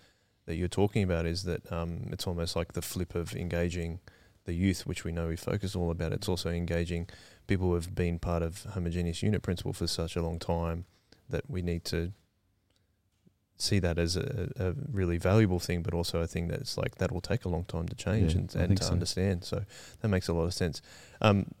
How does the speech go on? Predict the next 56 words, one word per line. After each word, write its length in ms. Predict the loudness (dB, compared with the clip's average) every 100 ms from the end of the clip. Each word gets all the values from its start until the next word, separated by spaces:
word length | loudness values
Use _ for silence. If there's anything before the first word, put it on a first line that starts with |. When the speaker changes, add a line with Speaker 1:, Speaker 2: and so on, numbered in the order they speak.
| _ _ 6
Speaker 1:
guys, 240 | 6 8
I 40 |
just 220 | 6 4 4
was 160 | 4
gonna 160 | 6 6
think 220 | 4 2
for 120 | 2 4
the, 140 | 4
to 160 | 4 8
wrap 200 | 8 8
up 120 | 6
season 280 | 6 4 4
three, 280 | 4 4 4
when 120 | 2
we're 80 | 2
talking 220 | 2 2
about, 280 | 4 2 0 -8 -20 -20 -6
um, 460 | 0 0 0 -4 -8 -14 -10
uh, 320 | -2 0 0 -2 -4 -4
does 240 | 0 0
church 300 | 0 -2 0
have 140 | -2 -2
an 80 |
image 280 | -2 -2 -2
problem? 220 | -4 -4 2
I 100 | 2
just 200 | 4 4
love 180 | 4 4
if 140 | 0
you 100 | 0
could 280 | 0 0 -4 -14 -20 -2
briefly 280 | 2 4 4
just 180 | 2 2
tell 100 | 2
me, 140 | 2
like, 340 | 0 0 -2 2
one 200 | 2 2
thing 180 | 2 2
that 80 | 2
really 220 | 2 2
stood 240 | 0 0 0
out 280 | -2 -4
to 140 | -6 -4
you 60 | -4
for 120 | -2
this, 360 | 0 0 -2 -4
um, 400 | -4 -2 -2 -2
series, 400 | -2 -2 -2 -2
which 120 | -4 -2
I 40 |
thought 140 | -2 -2
was 160 | -2
cool. 180 | -2 -2
I, 100 | 2
I 40 | 2 0 -2
w-, 340 | 4 6 6